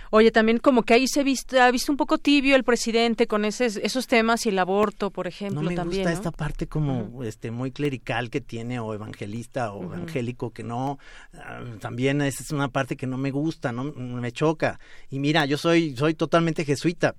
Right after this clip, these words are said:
Speaker 2: y, pero los jesuitas me enseñaron a, a, a ser ateo. O sea,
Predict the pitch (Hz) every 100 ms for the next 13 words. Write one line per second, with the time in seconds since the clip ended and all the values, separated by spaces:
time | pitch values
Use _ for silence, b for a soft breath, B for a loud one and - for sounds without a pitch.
0 | - 139 147 139 147 139 147 196 185 160
1 | 151 147 185 185 139 143 196 B B B
2 | - 127 123 - 131 151 170 - 220 143
3 | - 131 175 151